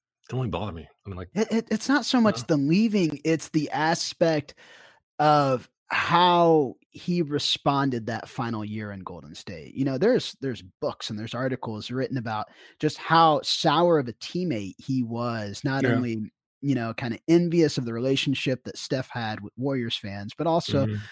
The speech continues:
Speaker 2: the way that he kind of, uh, was combative with Draymond that final year. And so, and, you know, you can go for days and just kinda the rabbit hole of social D Ms that he was sending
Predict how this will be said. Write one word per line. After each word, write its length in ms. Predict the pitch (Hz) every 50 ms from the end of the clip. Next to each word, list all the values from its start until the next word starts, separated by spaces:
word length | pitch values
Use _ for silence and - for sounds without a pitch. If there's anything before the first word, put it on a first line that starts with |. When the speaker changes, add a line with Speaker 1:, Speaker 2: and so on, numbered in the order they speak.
| - - _ -
Speaker 2:
the 100 | 139 135
way 260 | 135 139 135 139 139
that 300 | 135 139 139 131 131 -
he 360 | - - 147 147 151 147 131 - _ _ _ -
kind 240 | - 139 139 135 135
of, 360 | 131 131 123 113 - - - - 92
uh, 320 | 127 127 120 117 113 107 98
was 200 | 120 127 120 -
combative 640 | - 139 127 117 120 110 127 175 160 117 107 -
with 100 | 123 120
Draymond 480 | - - 127 185 240 202 85 87 87 90
that 160 | 87 80 -
final 340 | - - 98 95 95 95 95
year. 320 | 101 95 92 98 98 92 - _ _
And 200 | - 139 135 131
so, 340 | - - - 151 139 131 123 117 107 - -
and, 300 | 143 147 139 127 113 - -
you 100 | 139 127
know, 100 | 113 107
you 180 | 110 131 151
can 120 | 147 127 107
go 180 | 127 113 104
for 180 | - - 113 107 107 - _
days 460 | - 120 123 131 131 123 110 104 -
and 100 | 110 110
just 200 | 110 113 - -
kinda 260 | - 120 110 107 101
the 100 | 101 101 98
rabbit 360 | 104 107 113 127 135 123 113
hole 340 | - - 117 107 107 104 101
of 100 | 98 - - - - - - - _ _ -
social 460 | - - - 147 147 - - 135 123
D 340 | 120 113 127 123 120 117 117
Ms 240 | 131 127 120 113
that 120 | - - -
he 120 | - 120
was 140 | 113 104 -
sending 520 | - - 117 113 110 110 107 104 98 85